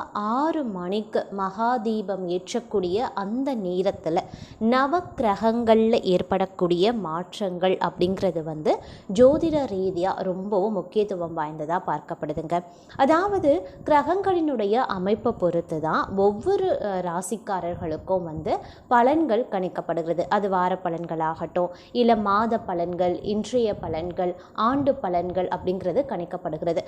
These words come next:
கிரகங்களினுடைய அமைப்பு அப்படிங்கிறது வந்து குறிப்பிட்ட கால இடைவெளியில வந்து தங்களுடைய நிலைகள்ல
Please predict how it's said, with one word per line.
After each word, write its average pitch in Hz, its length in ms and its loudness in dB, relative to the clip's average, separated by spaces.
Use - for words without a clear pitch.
கிரகங்களினுடைய 302 800 2
அமைப்பு 202 680 0
அப்படிங்கிறது 196 560 -4
வந்து 190 300 -2
குறிப்பிட்ட 370 580 2
கால 226 400 0
இடைவெளியில 190 720 0
வந்து 196 240 0
தங்களுடைய 269 640 0
நிலைகள்ல 185 640 0